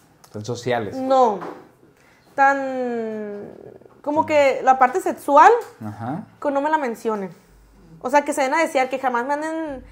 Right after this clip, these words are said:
Speaker 2: diciendo nada en doble sentido,
Speaker 1: Órale,
Speaker 2: ni
Speaker 1: órale.
Speaker 2: nada de eso. A mí no me gusta eso. Me da como que, este morro no, no es pa' serio,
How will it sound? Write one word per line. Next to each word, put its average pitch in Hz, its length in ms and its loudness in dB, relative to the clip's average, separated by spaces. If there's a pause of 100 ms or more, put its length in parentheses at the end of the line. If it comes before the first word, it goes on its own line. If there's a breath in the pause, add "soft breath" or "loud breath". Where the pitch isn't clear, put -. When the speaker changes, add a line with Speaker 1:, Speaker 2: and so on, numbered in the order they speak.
(120)
Speaker 2:
diciendo 262 300 -2
nada 285 160 4
en 294 60 0
doble 285 200 2
sentido, 277 840 0
Speaker 1:
Órale, 226 420 -2
Speaker 2:
ni - 60 -4
Speaker 1:
órale. 294 120 -2
Speaker 2:
nada 285 180 8
de 294 80 6
eso. 294 100 0
A 254 60 4
mí 285 100 0
no 330 80 0
me 349 140 -2
gusta 269 480 -2
eso. 226 300 -4 (320)
Me 247 160 2
da 247 280 6
como 320 200 -2
que, - 200 -6 (520)
este 240 200 -12
morro 240 280 -8
no, 196 280 -10
no 190 120 -14
es 113 140 -16
pa' - 100 -14
serio, - 240 -14